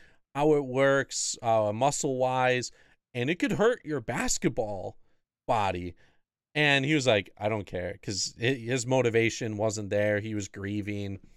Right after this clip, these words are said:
He's like, "We're gonna do it." So he goes, hits two hundred,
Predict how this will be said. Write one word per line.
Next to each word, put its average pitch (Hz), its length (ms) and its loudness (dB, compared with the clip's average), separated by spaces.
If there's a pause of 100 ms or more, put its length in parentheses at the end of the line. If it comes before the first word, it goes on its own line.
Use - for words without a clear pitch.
(400)
He's 104 160 -10
like, 90 160 -8 (340)
"We're 151 60 -6
gonna 151 160 0
do 196 160 4
it." 123 180 2 (1080)
So 113 140 -2
he 110 80 0
goes, 139 420 4 (200)
hits - 280 0
two 214 320 -2
hundred, 123 640 0